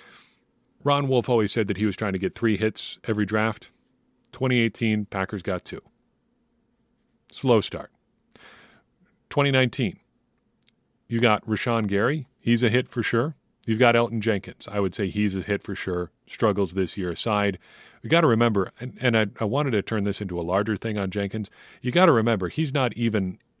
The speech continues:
a year removed. He's just closing in, I think, on eleven months removed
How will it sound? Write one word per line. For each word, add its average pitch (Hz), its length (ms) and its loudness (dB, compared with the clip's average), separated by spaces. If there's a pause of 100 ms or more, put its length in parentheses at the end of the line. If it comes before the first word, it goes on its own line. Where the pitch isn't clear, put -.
(100)
a 107 60 0
year 104 360 0
removed. 98 560 0
He's 147 160 -2
just 143 180 -6
closing 107 380 0
in, 101 140 0
I 90 80 -4
think, 98 200 -6
on 87 120 -4
eleven 90 480 -2
months 95 260 -2
removed 80 420 -8